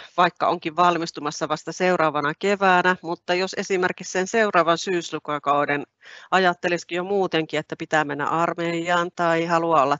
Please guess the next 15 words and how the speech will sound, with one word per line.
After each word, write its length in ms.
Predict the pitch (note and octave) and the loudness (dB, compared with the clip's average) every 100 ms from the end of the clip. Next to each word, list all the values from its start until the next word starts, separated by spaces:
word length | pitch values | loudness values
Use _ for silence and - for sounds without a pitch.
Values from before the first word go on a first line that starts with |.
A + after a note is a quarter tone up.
| - | -2
töissä 460 | F3+ F#3 F3 - D#3+ | -2 0 0 -2 0
tai 240 | D#3 D#3+ | 2 0
muuta, 420 | E3 D#3+ D#3+ E3 - - - - - - | 0 -2 0 0 -2 -14 -18 -16 -14 -10
niin 100 | E3 | -4
silloinhan 360 | F#3 F3+ F3 | 0 2 2
se 140 | E3+ E3 - | 2 -2 0
jouhevasti 760 | F#3+ G#3+ G#3+ D3 C3 - D#3+ | 2 2 2 2 0 -2 -6
niin 160 | D#3 D#3+ | -6 -6
kuin 100 | E3 | -2
etenee 520 | G3+ - F3 D3 D#3 | -2 2 0 0 -2
se 120 | E3+ | -2
opintopolku 960 | E3 F3+ E3 D#3+ E3+ G#3+ G#3+ F3+ - F3 | -2 0 -2 -4 -2 2 4 2 0 -6
siitä 320 | E3+ E3 E3 | -4 0 0
huolimatta, 680 | D#3+ C#3+ C3+ C3+ D#3 - E3 - - | 0 -4 -2 -4 -6 -4 -4 -6 -12
kun 220 | D#3+ | -10